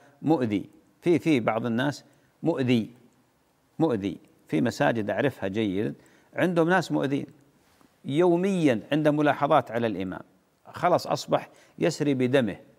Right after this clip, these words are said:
الانتقاد، أنت قصرت، طولت، فعلت، هذا كذا، هذا كذا،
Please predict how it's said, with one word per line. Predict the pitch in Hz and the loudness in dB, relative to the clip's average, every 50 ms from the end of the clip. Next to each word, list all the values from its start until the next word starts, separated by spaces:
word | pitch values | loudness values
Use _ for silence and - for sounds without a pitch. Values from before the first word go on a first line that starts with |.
| _ _ _ - | _ _ _ -4
الانتقاد، | 123 127 135 117 - - 135 - - 131 104 82 - - _ _ _ _ - _ _ _ _ _ | -4 -2 -2 -4 -2 -2 -4 2 2 2 2 2 -6 -16 _ _ _ _ -20 _ _ _ _ _
أنت | - 143 131 - - | -6 -6 -6 -6 -8
قصرت، | - - 147 - - - 139 113 - - - _ _ | -4 -2 -2 -2 0 -2 -2 -2 -2 -6 -20 _ _
طولت، | 131 127 131 123 127 127 120 98 - - | -2 0 0 2 2 2 0 0 -6 -12
فعلت، | - - 123 113 123 131 120 95 - - - _ _ | -2 -2 2 2 2 0 0 -2 -8 -12 -20 _ _
هذا | - 123 127 120 120 | 0 0 2 2 0
كذا، | 110 - 131 127 123 110 | -2 0 -2 -2 -2 -2
هذا | 101 - 117 127 127 127 | -4 0 -2 0 0 -2
كذا، | 120 - - 127 110 101 - | -4 0 0 0 0 0 -6